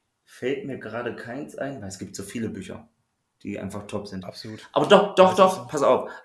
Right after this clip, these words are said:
Speaker 2: Hm.
Speaker 1: Ein Buch fällt mir ein, aber ich glaube, da weißt jetzt nur du den Titel, von Will Smith,
Speaker 2: Ah.
Speaker 1: äh, die Biografie. Also ich
Speaker 2: Ja.
Speaker 1: habe mal ein paar Seiten gelesen. Jetzt nicht das komplette Buch, aber das möchte ich mir auch mal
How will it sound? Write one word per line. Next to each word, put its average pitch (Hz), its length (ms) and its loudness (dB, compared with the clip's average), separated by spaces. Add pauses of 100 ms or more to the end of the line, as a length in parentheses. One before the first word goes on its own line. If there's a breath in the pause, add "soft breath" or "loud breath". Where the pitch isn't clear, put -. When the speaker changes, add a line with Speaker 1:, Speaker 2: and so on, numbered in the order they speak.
Speaker 2:
Hm. 196 180 -8
Speaker 1:
Ein 165 200 4
Buch 180 140 4
fällt 170 240 4
mir 156 440 2
ein, 143 300 2
aber 143 200 2
ich 143 120 0
glaube, 135 220 6
da 131 120 4
weißt 120 220 2
jetzt 107 200 -4
nur 107 140 -6
du 120 140 -4
den 170 180 -4
Titel, 190 360 -4
von 135 280 -4
Will 123 160 2
Smith, - 640 -4 (720 soft breath)
Speaker 2:
Ah. 156 320 4
Speaker 1:
äh, 147 40 6
die 135 100 0
Biografie. 131 840 2 (260 loud breath)
Also 135 460 6
ich 131 160 -2
Speaker 2:
Ja. 139 80 6
Speaker 1:
habe 151 160 6
mal 139 200 2
ein 131 60 -6
paar 135 220 4
Seiten 117 400 2
gelesen. 127 880 -2 (500)
Jetzt - 260 -6
nicht 139 180 -4
das 127 140 -6
komplette 117 420 -4
Buch, 196 180 -6
aber 120 160 -2
das 123 120 -8
möchte 123 220 -8
ich - 140 -18
mir 107 160 -6
auch 107 200 -8
mal 143 340 -2